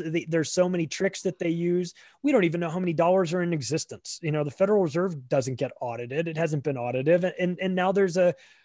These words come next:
a component that Catherine Austin Fitts and Doctor Mark Skidmore from Michigan State uncovered, which is this missing,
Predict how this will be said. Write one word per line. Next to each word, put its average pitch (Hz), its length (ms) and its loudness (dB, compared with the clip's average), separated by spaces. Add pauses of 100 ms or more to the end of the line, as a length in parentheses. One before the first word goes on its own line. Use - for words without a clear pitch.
a - 60 -6
component 175 560 0
that 170 180 0
Catherine 165 340 -2
Austin 165 320 -4
Fitts 170 300 -2
and 165 60 -2
Doctor 156 280 0
Mark 156 240 -2
Skidmore 180 480 2
from 147 180 -4
Michigan 147 380 -4
State 185 400 0
uncovered, 147 440 -2
which 143 200 -4
is 135 120 -4
this 143 200 -4
missing, 143 420 -6